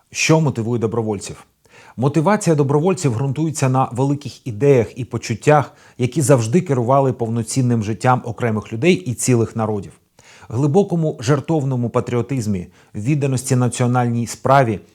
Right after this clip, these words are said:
та розумінні важливості своєї місії. Добровольці —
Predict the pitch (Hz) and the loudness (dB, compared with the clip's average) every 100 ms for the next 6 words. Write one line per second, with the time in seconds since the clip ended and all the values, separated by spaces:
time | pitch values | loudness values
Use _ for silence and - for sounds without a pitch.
0 | _ - 127 123 110 131 143 135 135 120 | _ -2 0 2 2 2 2 0 -2 -4
1 | 120 143 135 113 - 107 107 113 110 107 | -2 0 0 -2 -4 -4 0 0 0 -2
2 | 107 - 78 - _ _ _ _ - 127 | -4 -6 -8 -14 _ _ _ _ 2 4
3 | 117 107 139 165 - 92 | 6 4 4 0 -2 -6